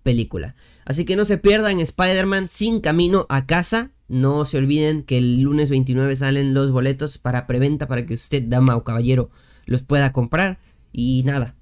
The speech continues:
yo estoy emocionado. La sorpresa, ahora sí, la sorpresa final que les quería decir es que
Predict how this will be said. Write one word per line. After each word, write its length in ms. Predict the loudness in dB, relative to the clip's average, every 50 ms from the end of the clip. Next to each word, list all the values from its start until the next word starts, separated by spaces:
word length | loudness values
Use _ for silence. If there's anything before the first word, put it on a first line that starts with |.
| _ -14
yo 260 | -6 -2 0 2 4
estoy 320 | 2 2 2 2 4 4 4
emocionado. 520 | 4 2 0 0 0 0 2 2 2 2
La 140 | 2 2 2
sorpresa, 680 | 0 0 -2 -2 -2 -2 -2 0 0 0 0 0 2 2
ahora 180 | 2 2 0
sí, 160 | 0 -2 -2
la 140 | -2 -2 -2
sorpresa 600 | 0 0 -2 -2 -2 -2 -4 -2 -2 -2 -4 -6 -6 -12 -20 -20 _
final 600 | -20 -16 -6 0 2 4 6 6 4 4 2 0
que 120 | 0 0 0
les 180 | 0 0 0
quería 240 | 0 0 2 2 2
decir 380 | 2 2 2 2 0 0 -2 -6 -14 -20 _ _ -20 -20 -10 _
es 260 | -2 -2 0 -2 -4
que 380 | -4 0 0 2 2 0 -2